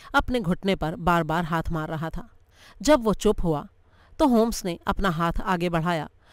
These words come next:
और अपनी वही बुक निकाली जिसमें वो सब लोगों का ब्यौरा रखता था।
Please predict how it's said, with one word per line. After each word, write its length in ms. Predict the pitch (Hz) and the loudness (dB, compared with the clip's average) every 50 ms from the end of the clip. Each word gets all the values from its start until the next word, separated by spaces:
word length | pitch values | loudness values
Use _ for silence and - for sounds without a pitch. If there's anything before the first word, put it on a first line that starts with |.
| - - - - | -20 -18 -4 2
और 180 | 226 208 196 - | 4 4 4 2
अपनी 460 | - 277 311 - - 185 175 - - - | 2 0 0 2 0 0 -2 -2 -4 -2
वही 260 | 180 180 190 165 214 | 0 2 4 4 2
बुक 220 | 185 175 180 - 190 | 2 0 0 -2 -2
निकाली 420 | 175 - 175 165 160 156 151 - - - - _ _ _ _ _ _ - - | -4 -2 -2 -2 -2 -4 -6 -10 -14 -20 -20 _ _ _ _ _ _ -14 -2
जिसमें 380 | 190 240 302 285 - 240 214 185 | 0 2 2 2 2 2 2 2
वो 220 | 160 160 165 262 269 | 2 0 -2 -4 0
सब 180 | - 233 208 180 | 2 2 4 6
लोगों 260 | 190 185 170 160 170 156 | 4 4 4 2 0 0
का 160 | - 170 170 | 0 -2 0
ब्यौरा 340 | 165 185 170 160 160 175 175 | 2 2 2 4 2 2 0
रखता 300 | 170 156 - - 170 156 | 0 -2 -2 -4 -4 -4
था। 180 | - 165 - | -6 -8 -12